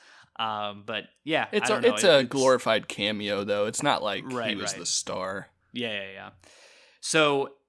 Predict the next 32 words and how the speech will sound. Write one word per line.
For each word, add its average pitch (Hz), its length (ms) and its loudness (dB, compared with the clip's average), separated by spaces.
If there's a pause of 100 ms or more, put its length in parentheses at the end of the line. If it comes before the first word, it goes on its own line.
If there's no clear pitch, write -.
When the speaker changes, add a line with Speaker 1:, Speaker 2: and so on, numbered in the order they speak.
Speaker 1:
then 175 560 -4
I 147 120 4
was 190 180 2
gonna 196 160 -4
skip - 680 -6
ahead. 120 840 -4
He's 156 120 -8
got, 247 120 4
like, 208 100 4
a 156 60 2
few 147 280 -2
kinda, 139 260 0
like, 113 340 -6 (840)
just - 240 -10
unmemorable 117 680 -4
action 107 380 -6
movie, 113 140 -10
like 104 200 -10
Valkyrie, 113 760 -8
Night 104 280 -8
and 98 80 -12
Speaker 2:
Yeah. 123 140 -4 (240)
Speaker 1:
Day 101 120 -10
with, 101 160 -16
like, 98 80 -20
Cameron 120 120 -8
Speaker 2:
Lions 113 380 0
for 110 120 -6
Speaker 1:
Diaz, 101 160 -4
and 107 140 -2
then 107 120 -2
Speaker 2:
Lambs. 107 500 -8